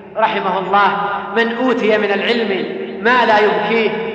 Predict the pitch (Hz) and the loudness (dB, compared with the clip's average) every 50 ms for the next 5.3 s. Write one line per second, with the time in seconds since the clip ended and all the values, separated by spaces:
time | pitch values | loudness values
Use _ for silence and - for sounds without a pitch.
0 | - - - 190 214 208 - 202 208 220 233 226 214 202 226 208 196 - 226 208 | -8 -6 -2 0 0 2 2 0 2 2 2 0 0 0 0 -2 -2 -2 -2 -2
1 | 220 208 214 202 196 190 190 - - 214 214 214 196 190 196 208 208 202 202 196 | 0 0 2 2 2 0 0 0 0 0 0 0 0 0 -2 -2 -2 -2 -2 -2
2 | 196 185 170 202 196 190 185 180 175 180 180 180 175 175 170 156 151 165 - - | 0 0 0 0 0 -2 -2 -2 -2 -2 -2 -2 0 0 2 2 2 2 0 -2
3 | - - - - - - - - - - - - - 240 196 220 226 214 214 208 | -4 -6 -6 -8 -10 -10 -12 -12 -14 -14 -12 -8 -4 -2 0 0 0 2 0 0
4 | 202 214 220 233 254 277 - - 233 - - - - - - - - - - - | 2 4 4 4 6 4 4 2 2 0 0 -2 -2 -4 -6 -6 -8 -8 -10 -6
5 | - 208 247 226 214 226 | -2 0 2 4 4 4